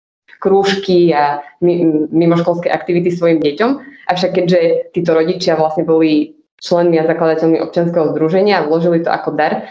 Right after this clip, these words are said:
tak si vlastne tieto náklady vedeli ako keby odpočítať od svojho daňového základu fyzickej osoby. Čiže vlastne tam bolo to zneužitie, že vlastne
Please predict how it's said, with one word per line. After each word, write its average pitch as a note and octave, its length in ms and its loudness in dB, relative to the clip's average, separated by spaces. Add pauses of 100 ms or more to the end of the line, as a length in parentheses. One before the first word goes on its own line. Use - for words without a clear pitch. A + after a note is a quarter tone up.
(100)
tak F3 160 -4
si E3+ 40 -2
vlastne E3 280 0
tieto F3 240 0
náklady E3 480 0
vedeli E3+ 480 0
ako - 120 -6
keby - 200 -4
odpočítať E3+ 560 -2
od D#3+ 160 -4
svojho F3+ 240 0
daňového D#3+ 400 0
základu D3+ 480 -2
fyzickej D3+ 480 -4
osoby. C#3 400 -4 (280)
Čiže E3 200 0
vlastne D#3 320 0
tam D3+ 320 0
bolo C#3+ 320 0
to D3+ 80 0
zneužitie, D#3 480 0
že D#3 120 0
vlastne D#3 440 -2